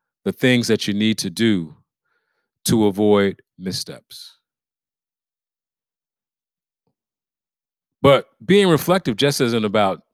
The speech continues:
being negative either. Being reflective also means that you're able to capitalize on the things that you're doing really well and that you take the time to reflect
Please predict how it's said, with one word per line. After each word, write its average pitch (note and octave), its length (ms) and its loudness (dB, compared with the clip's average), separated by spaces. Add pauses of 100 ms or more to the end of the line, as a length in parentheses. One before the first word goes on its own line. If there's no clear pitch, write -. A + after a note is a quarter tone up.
(160)
being A2 200 -4
negative G2+ 400 -4
either. A2+ 300 -4 (1900)
Being G3+ 180 2
reflective D3 500 -2
also C3+ 360 2
means G2+ 580 -6 (840)
that C3+ 180 0
you're D3 100 0
able B2 200 0
to G#2+ 80 -2
capitalize F2+ 960 -6 (420)
on A2+ 140 0
the A2+ 60 -2
things B2+ 340 0
that A2 160 -4
you're A#2 60 -2
doing A#2 220 4
really A2+ 200 2
well B2 380 0 (1200)
and A2 120 -2
that A2+ 160 0
you A#2 60 -2
take B2+ 240 -2
the A#2 100 -6
time A2 680 -4 (340)
to - 140 -4
reflect G#2 760 -2